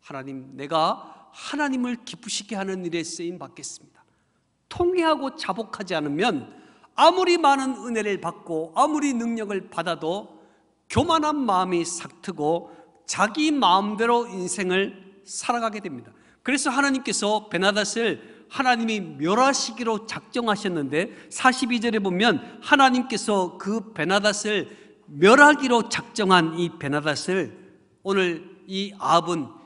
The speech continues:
형제로 받아들이고 병거에 앉히고 그를 아주 높은 자리로 그를 칭찬하고 주목하는 이 안타까운 모습을 보게 됩니다. 하나님은 멸하기로 작정했는데 자기가 살려주는 거예요.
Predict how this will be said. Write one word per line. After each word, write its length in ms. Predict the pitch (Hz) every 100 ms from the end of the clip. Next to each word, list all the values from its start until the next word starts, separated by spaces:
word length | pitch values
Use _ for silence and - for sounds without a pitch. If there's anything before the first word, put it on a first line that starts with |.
| -
형제로 680 | - - 320 302 262 233
받아들이고 760 | - 156 170 151 143 131 170 226 - - _
병거에 560 | 180 202 240 233 240 240
앉히고 880 | 202 202 - 233 254 226 123 - -
그를 280 | 285 285 254
아주 260 | 262 320
높은 480 | 311 247 240 - 294
자리로 680 | 294 285 269 277 302 311 - - - -
그를 640 | 262 302 330 320 - -
칭찬하고 800 | - - 415 - 330 302 262 262
주목하는 800 | - 208 214 214 - 175 160 117 - _ -
이 100 | 285
안타까운 520 | 262 - - 277 262
모습을 400 | 180 156 156 147
보게 240 | - 131
됩니다. 240 | 113 113 _ _ _ _ _
하나님은 680 | - - 330 311 262 262 185 120 - - _ _
멸하기로 720 | - 139 180 302 320 311 269
작정했는데 720 | - - - 156 135 110 110 - _ _ _ _ _
자기가 420 | - 330 370 330
살려주는 540 | - - 214 - 113
거예요. 100 | 107